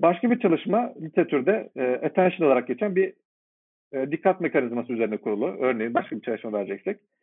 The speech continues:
Ee, burada aslında biz, e, insan beyninin görsel mekanizmasını taklit ederek bir objeyi tanıtırken nereye bakması gerektiğini modele göstermiş oluyoruz, onu öğretiyoruz. Merak edenler için Attention is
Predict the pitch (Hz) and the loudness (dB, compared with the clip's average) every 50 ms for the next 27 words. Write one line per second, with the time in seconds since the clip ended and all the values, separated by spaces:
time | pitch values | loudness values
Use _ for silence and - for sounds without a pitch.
0 | _ _ _ _ _ _ _ - - 123 120 120 117 113 113 - - - _ _ | _ _ _ _ _ _ _ -8 -4 0 0 2 2 0 -2 -4 -8 -14 _ _
1 | _ _ _ _ _ - 170 196 196 208 208 208 - - _ _ _ _ _ _ | _ _ _ _ _ 0 2 4 4 4 4 2 2 -4 _ _ _ _ _ _
2 | - 156 160 156 - 185 175 170 202 - - - - - 170 185 202 196 _ _ | -2 -2 -2 -2 -2 -6 -2 0 0 0 -2 -6 -10 -6 -6 -6 -6 -6 _ _
3 | - - - 131 127 123 123 - 170 170 170 - 196 196 190 170 147 139 156 185 | -18 -10 -6 -4 -4 -2 -2 -2 -4 -4 0 0 0 2 2 2 2 2 0 -2
4 | 196 170 180 170 160 - 190 185 175 170 156 - 151 139 123 123 127 131 - 208 | 0 2 2 2 4 4 2 2 2 0 0 0 -2 -2 -2 -4 -4 -4 -6 -6
5 | - - - - - _ _ - 127 147 143 123 123 175 233 - _ _ _ _ | -2 0 0 0 -2 _ _ -10 -6 -4 -2 0 0 -2 -2 -4 _ _ _ _
6 | _ _ _ _ _ _ _ _ _ - - 208 214 208 180 151 147 160 160 156 | _ _ _ _ _ _ _ _ _ 0 2 4 4 4 4 2 0 -2 -2 0
7 | - 170 165 156 - 185 151 123 - 180 202 180 151 175 190 202 196 170 170 165 | -2 -4 -4 -2 -2 -2 -4 -2 -4 -4 -4 -4 -2 2 2 2 4 4 2 2
8 | - 170 180 - - 175 156 - - 165 165 208 185 165 170 180 190 170 165 - | 0 -6 -6 -2 0 0 0 0 -2 -4 -4 -2 0 0 2 2 2 0 0 0
9 | - 170 160 165 - 151 120 107 104 113 135 147 156 165 147 127 113 - 90 95 | 2 0 0 0 -2 -4 -4 -4 -4 -4 -2 -2 2 2 2 2 2 -2 -8 -10
10 | - - - _ _ _ _ _ _ _ _ _ _ _ - - 156 175 190 185 | -10 -12 -14 _ _ _ _ _ _ _ _ _ _ _ -6 -2 2 4 4 4
11 | 190 175 156 160 160 156 156 139 123 - 160 151 - _ - 151 143 - 170 160 | 2 2 0 0 0 0 -4 -4 -4 -8 -10 -10 -10 _ -10 -10 -6 -4 -4 -4
12 | 151 - 147 151 143 135 143 | -4 -6 -8 -10 -8 -6 -6